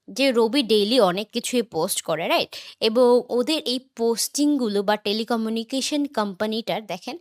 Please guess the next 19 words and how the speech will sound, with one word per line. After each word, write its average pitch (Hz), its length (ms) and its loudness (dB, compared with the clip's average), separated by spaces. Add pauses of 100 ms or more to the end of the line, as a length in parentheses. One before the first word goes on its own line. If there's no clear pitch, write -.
(400)
ওদের 240 360 0
যে 392 140 0
মেইন 240 380 -2
সেকশনটা, 269 840 0 (240)
সেটা 247 240 -4
হচ্ছে 285 220 -2
আপনাকে 269 300 -6
যদি 285 200 -8
কেউ 330 160 -8
ম্যানেজ 226 480 -6
করতে 311 340 -2
বলে 170 360 -4
বা 185 300 -2
তাদের 185 200 -6
সোশ্যাল 214 300 -8
মিডিয়া 202 220 -6
ম্যানেজ 190 320 -8
করতে 196 280 -8
বলে, 170 240 -10